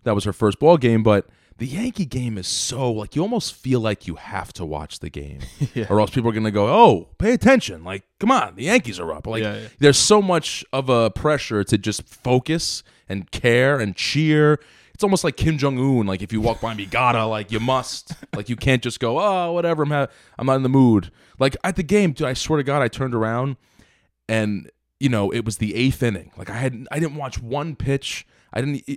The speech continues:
Speaker 1: and it was, it was a good game, apparently. Like, you know, there were a bunch of home runs. I heard the crowd cheering. I don't know why, you know, who really, and also, I'll say having a baby there, because it's more kid-friendly, they have the family restrooms, which Yankee Stadium has too.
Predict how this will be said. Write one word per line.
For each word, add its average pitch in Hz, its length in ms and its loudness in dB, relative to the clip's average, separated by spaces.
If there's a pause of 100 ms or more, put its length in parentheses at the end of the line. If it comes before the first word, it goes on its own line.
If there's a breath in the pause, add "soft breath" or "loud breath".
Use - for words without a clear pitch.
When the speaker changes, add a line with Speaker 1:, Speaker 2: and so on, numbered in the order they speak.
Speaker 1:
and 143 100 2
it 139 40 6
was, 131 280 2
it 170 80 -4
was 190 100 0
a 208 40 -2
good 185 220 0
game, 208 240 4
apparently. 85 640 -4
Like, 107 400 -6
you 120 100 -10
know, 107 140 -6
there 107 80 -6
were 110 60 -2
a 104 40 -6
bunch 131 200 -2
of 110 60 -4
home 113 220 -2
runs. 113 300 2
I 82 60 -8
heard 107 240 -4
the 110 140 -18
crowd 110 360 -6
cheering. 113 380 -4 (180 soft breath)
I - 80 -4
don't 170 120 2
know 127 80 0
why, 131 480 2 (440 soft breath)
you 113 140 -2
know, 131 300 2 (120)
who 139 80 2
really, 151 220 4 (100)
and 151 100 2
also, 147 460 4 (840)
I'll 101 100 -4
say 113 180 0
having 104 280 0
a 82 60 -2
baby 110 380 2
there, 85 360 0 (640 soft breath)
because 160 380 4
it's 151 140 2
more 110 160 2
kid-friendly, 95 760 0
they 101 180 -2
have 110 200 -2
the 95 80 -4
family 110 400 2
restrooms, 104 480 2
which 147 180 0
Yankee 147 260 2
Stadium 123 400 0
has 107 260 0
too. 107 340 6